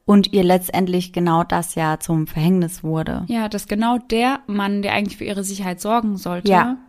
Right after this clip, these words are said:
Speaker 2: ihr das angetan hat.
Speaker 1: Ja, ganz furchtbar. Wir hatten nämlich damals in unserem Studentenwohnheim in Australien, also ich habe ja mein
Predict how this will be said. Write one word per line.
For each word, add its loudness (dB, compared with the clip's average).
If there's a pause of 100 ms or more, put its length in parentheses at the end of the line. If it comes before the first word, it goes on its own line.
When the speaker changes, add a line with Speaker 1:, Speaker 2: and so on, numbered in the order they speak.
(120)
Speaker 2:
ihr -4
das -4
angetan -8
hat. -16
Speaker 1:
Ja, 4 (100)
ganz 2
furchtbar. -2 (540)
Wir 8
hatten 6
nämlich 6
damals 4
in 4
unserem 0
Studentenwohnheim 4
in 0
Australien, 4
also 2
ich -4
habe -2
ja 2
mein 2